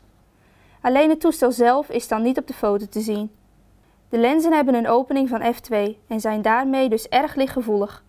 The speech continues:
Elke lens is voorzien van een eigen twaalf megapixel sensor, voor een zeer scherpe resolutie. Filmen doet de Theta S in de resolutie van duizend tachtig p. De reguliere Theta doet dit in zevenentwintig p.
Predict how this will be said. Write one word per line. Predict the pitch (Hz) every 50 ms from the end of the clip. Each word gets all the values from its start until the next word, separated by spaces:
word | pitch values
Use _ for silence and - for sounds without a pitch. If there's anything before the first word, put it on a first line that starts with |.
| _ _ _ _ _ _ _ _ _ _ _
Elke | - 294 339 330 339 330
lens | 302 294 294 294 294
is | 285 -
voorzien | - 269 262 - 254 262 262
van | 262 247 240 233
een | 226 220 -
eigen | - 233 277 302 302 302 277
twaalf | 269 - - 269 269 277 277 277 -
megapixel | 254 247 262 262 254 - - 202 196 - 208
sensor, | 202 - - 196 202 214 214 202 190 190 - - _ _ _ _ _ _ _ _
voor | - - 233 220
een | 220 233 208
zeer | - 233 240 262 302
scherpe | 294 - - - 277 302 294 -
resolutie. | 277 269 247 254 240 220 202 202 196 - - 208 214 - _ _ _ _ _ _ _ _ _ _ _ _ _ _ _ _ _ _
Filmen | - - - 233 233 240 254 262
doet | 240 247 240
de | 220 220
Theta | - 262 226 233 226 226 202 - 233 247 294
S | 285 -
in | - 294 294
de | 302
resolutie | 302 302 294 285 262 277 269 277 277 277 - 285 277 262
van | 254 247 254
duizend | 254 247 277 302 285 277 -
tachtig | 277 262 - - 240 - -
p. | - 220 202 202 208 208 - _ _ _ _ _ _ _ _
De | 233
reguliere | 220 226 220 220 240 220 226 247 302 320 311
Theta | 311 302 285 285 285 294 277 269
doet | 247 269 247
dit | 269 254 -
in | 247 269
zevenentwintig | 254 233 240 247 240 240 - 226 214 208 214 - -
p. | -